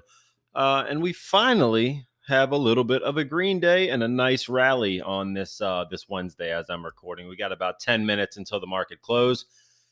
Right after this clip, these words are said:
It's about three fifty here on the East Coast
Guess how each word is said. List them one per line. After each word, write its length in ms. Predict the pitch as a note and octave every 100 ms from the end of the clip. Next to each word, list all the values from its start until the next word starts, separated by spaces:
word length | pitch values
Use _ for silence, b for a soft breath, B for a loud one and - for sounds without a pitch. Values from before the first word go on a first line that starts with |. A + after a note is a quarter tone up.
| _
It's 180 | E3 -
about 320 | D#3+ C3+ B2
three 240 | C3 C3+
fifty 380 | B2+ C3 A#2+ B2+
here 320 | A2 B2+ B2
on 160 | G2 A#2
the 120 | A2+
East 360 | - A2+ G#2+ -
Coast 400 | E3+ F#3 -